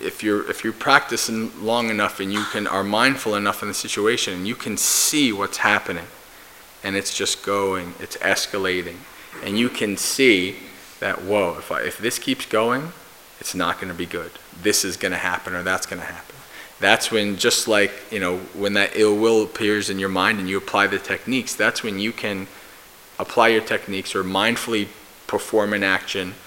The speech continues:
that's gonna de-escalate, that's gonna make sure that whatever the situation is, moves towards calm, not away from calm. <clears throat>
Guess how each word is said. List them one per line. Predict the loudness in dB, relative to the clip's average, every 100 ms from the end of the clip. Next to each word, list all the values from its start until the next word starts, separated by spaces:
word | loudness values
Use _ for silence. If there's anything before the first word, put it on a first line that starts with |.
| -20 -8
that's | -4 -4 -2
gonna | 0 0 -4 -12 -18 -4
de-escalate, | 2 4 4 2 0 -6 -10 -14 -14 -10
that's | -8
gonna | -2 0 0 -4 -10 -20 -20 -10
make | 2 4 4
sure | 4 4 4
that | 4 2 2
whatever | 4 4 0
the |
situation | -2 -2 -2 2 2 2 0 0
is, | 0 -2 -4 -8 -16 -20 -20 -14
moves | -2 2 2 2
towards | 0 6 8 8 4 0
calm, | 0 -2 -4 -10 -18 -16 -2
not | 2 2
away | 2 2 0
from | -4 -10
calm. | -10 -10 -12 -18 -20 -20 -20 -20 -20 -20 -20 -20 -20 -20 -20 -20 -20 -20 -20 -20 -20 -18 -18 -8
<clears throat> | -8 -6 -6